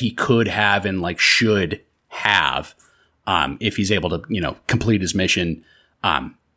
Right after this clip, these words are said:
but then we get more shots of, like, why this mission even exists as we see Aku attacking the city and, like, burning it down in the exact same sequences that we saw in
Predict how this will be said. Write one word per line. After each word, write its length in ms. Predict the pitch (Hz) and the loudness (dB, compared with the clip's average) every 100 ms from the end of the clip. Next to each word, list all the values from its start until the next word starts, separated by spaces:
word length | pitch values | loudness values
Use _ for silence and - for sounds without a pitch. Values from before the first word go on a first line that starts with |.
| _ _ _ _ - | _ _ _ _ -6
but 140 | - - | -2 2
then 140 | 123 | 2
we 80 | 127 | 4
get 180 | 123 107 | 2 2
more 160 | 104 | 0
shots 400 | 98 101 95 92 | 0 2 2 2
of, 140 | 95 90 | 0 0
like, 140 | 87 | -2
why 240 | 87 80 101 | -2 0 2
this 220 | 101 - | 2 0
mission 320 | 107 98 101 | 0 0 -2
even 240 | 95 92 90 | -4 -4 -4
exists 760 | 80 87 92 87 - - - _ _ _ - | 0 0 2 2 2 2 -2 _ _ _ -2
as 480 | 90 80 76 - - | 0 2 2 0 0
we 180 | 107 95 | -2 0
see 600 | 87 - 98 92 90 87 - | 2 2 2 0 -2 -4 0
Aku 760 | 95 87 - 123 110 98 90 - _ | 0 0 0 0 2 0 -2 -6 _
attacking 920 | - 98 - 95 95 - 98 90 87 - _ - | -6 -2 0 2 0 0 -2 -4 -6 -10 _ -4
the 100 | 90 | 0
city 460 | - 98 90 80 | 2 2 -2 -2
and, 100 | 80 | 0
like, 180 | 82 98 85 | 0 -2 0
burning 320 | 92 95 92 | 2 2 0
it 140 | 92 | -2
down 420 | 92 82 85 80 | 0 2 2 -2
in 140 | 82 113 | -2 0
the 140 | 123 | 2
exact 440 | 120 107 117 117 - | 2 2 2 2 2
same 260 | - 104 | 2 2
sequences 640 | 92 - 101 92 80 85 | 2 2 0 -2 -2 -2
that 220 | - 85 80 | 0 0 0
we 100 | 95 | -2
saw 480 | - 82 78 69 71 | 0 2 2 0 -2
in 400 | - 76 71 67 | -6 -6 -8 -12